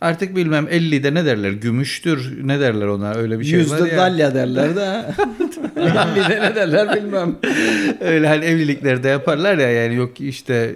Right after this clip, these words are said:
Speaker 2: Ha.
Speaker 1: anniversary falan filan. Ellide de artık bilmiyorum. En nihayet o partiyi yapar mıyız? Ee, yoksa
Speaker 2: Yani o partiyi sen bayağı yı-, e, şey, yıkmaya çalıştın ama
Speaker 1: Abi ya,
Speaker 2: bu iş-,
Speaker 1: fikir
Speaker 2: bu işlerin
Speaker 1: senindi.
Speaker 2: uzmanı sensin abi. Gelen
Speaker 1: Ya,
Speaker 2: gelir
Speaker 1: bir
Speaker 2: konsepti.
Speaker 1: saniye ya, bilmem yani,
Speaker 2: Yani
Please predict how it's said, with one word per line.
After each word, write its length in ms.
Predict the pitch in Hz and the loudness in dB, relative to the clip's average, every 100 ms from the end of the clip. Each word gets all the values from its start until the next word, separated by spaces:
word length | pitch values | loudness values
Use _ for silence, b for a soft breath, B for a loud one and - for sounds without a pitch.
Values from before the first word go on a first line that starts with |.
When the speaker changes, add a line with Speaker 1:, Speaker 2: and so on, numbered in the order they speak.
| - | -8
Speaker 2:
Ha. 260 | 147 135 127 - - | -8 -8 -10 -10 -6
Speaker 1:
anniversary 600 | 139 120 113 110 - 110 | -4 -2 -2 -2 -4 -4
falan 300 | 110 110 107 | -4 -4 -6
filan. 300 | 104 123 185 - B B B - | -8 -10 -12 -12 B B B -2
Ellide 400 | 185 196 170 160 | 0 2 0 2
de 40 | 190 | 2
artık 360 | 180 185 170 | 0 -2 -6
bilmiyorum. 400 | 190 180 151 120 | -4 -2 -2 -2
En 160 | 143 160 | -2 0
nihayet 220 | 156 143 | 2 2
o 100 | 156 | 0
partiyi 440 | 170 160 - 131 | -2 -4 -4 -2
yapar 280 | 147 151 156 | -2 0 0
mıyız? 500 | 139 110 131 135 - | 0 -2 -2 -6 -10
Ee, 80 | 147 139 | -8 -6
yoksa 480 | 139 139 - 143 147 147 b - | -4 -6 -6 -6 -6 -10 b -4
Speaker 2:
Yani 160 | 139 | -2
o 120 | 170 196 | 0 -2
partiyi 320 | 285 254 330 | -6 -4 -4
sen 220 | 220 214 | -4 -6
bayağı 220 | 208 220 202 | -6 -4 0
yı-, 180 | 147 135 117 113 | -2 -2 -10 -10
e, 40 | |
şey, 180 | 117 135 131 | -6 -4 -2
yıkmaya 460 | 135 147 147 127 | -2 0 0 0
çalıştın 420 | 123 123 113 - | -2 -4 -4 -8
ama 380 | 170 240 139 139 - | -6 -6 -6 -8 -8
Speaker 1:
Abi 200 | 95 131 | -2 0
ya, 140 | 135 | 4
Speaker 2:
bu 80 | 196 | 2
iş-, 100 | 208 | 2
Speaker 1:
fikir 140 | 147 147 | 0 2
Speaker 2:
bu 120 | 214 | 2
işlerin 200 | 185 214 | 2 0
Speaker 1:
senindi. 180 | 160 120 | 2 0
Speaker 2:
uzmanı 340 | 190 196 214 | 0 0 0
sensin 340 | 208 247 220 131 | -2 -4 -4 -6
abi. 260 | 110 139 | -6 -4
Gelen 280 | 175 180 180 | 0 2 2
Speaker 1:
Ya, 80 | 190 | 2
Speaker 2:
gelir 140 | 190 196 | 0 0
Speaker 1:
bir 100 | 277 | 0
Speaker 2:
konsepti. 220 | 285 254 220 | 0 0 0
Speaker 1:
saniye 180 | 175 147 | 2 2
ya, 400 | 131 151 151 196 | 0 0 -4 -4
bilmem 440 | 196 135 107 98 | -6 -4 -4 -2
yani, 140 | 104 | -2
Speaker 2:
Yani 20 | 104 | 0